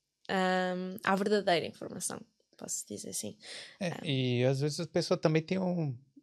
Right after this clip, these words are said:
Speaker 2: sei lá, ouve de alguém que aconteceu alguma experiência ruim e acaba levando aquilo como verdade, né? Como se fosse a regra.
Speaker 1: Exato,
Speaker 2: Hum.
Speaker 1: exatamente.
Speaker 2: É.
Speaker 1: E,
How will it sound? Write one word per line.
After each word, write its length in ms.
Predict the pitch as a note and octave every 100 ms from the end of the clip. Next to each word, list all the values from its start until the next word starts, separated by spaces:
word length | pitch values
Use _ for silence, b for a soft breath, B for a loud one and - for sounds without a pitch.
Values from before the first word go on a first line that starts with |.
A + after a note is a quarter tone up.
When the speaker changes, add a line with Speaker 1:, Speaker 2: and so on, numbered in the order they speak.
| _ _ _ _ _ _ _ _ -
Speaker 2:
sei 140 | D3+
lá, 240 | G#2+ G2+ -
ouve 560 | D3 D#3 F#3 D3 D#3
de 160 | A#2+ A#2
alguém 520 | G#2 G2+ G#2 A2+ B2+
que 120 | B2+
aconteceu 640 | G2+ G#2+ G#2 G2+ - G#2+ G2
alguma 520 | F#2 A#2 D3+ D#3 C#3
experiência 1040 | A#2+ - A2 G#2+ G2 G#2 G#2+ - G#2 G2 F#2
ruim 760 | A2 G#2 A2 B2+ C#3 D3 D3 _ b b b b -
e 720 | A#2 A#2+ A#2+ B2 B2 B2 A#2+
acaba 400 | A#2 - C3 B2+
levando 400 | C3 A2+ A2+ A#2
aquilo 420 | A2+ - A#2 A#2
como 540 | A#2 A#2 A2 A2+ A2 G#2
verdade, 600 | A2+ C3 B2+ G2 E2+ F2+
né? 160 | E2+ F2
Como 180 | G#2
se 120 | F#2 -
fosse 400 | - F#2+ - G#2
a 80 |
regra. 500 | F#2 G#2 F#2+ - F2+ - _ -
Speaker 1:
Exato, 440 | G#3+ G#3 - - - _ _ -
Speaker 2:
Hum. 60 | -
Speaker 1:
exatamente. 600 | F#3+ F#3+ G3 F#3+ G3+ - - b b b A#2+
Speaker 2:
É. 160 | G2+ E2+
Speaker 1:
E, 360 | F#3+ F#3 G3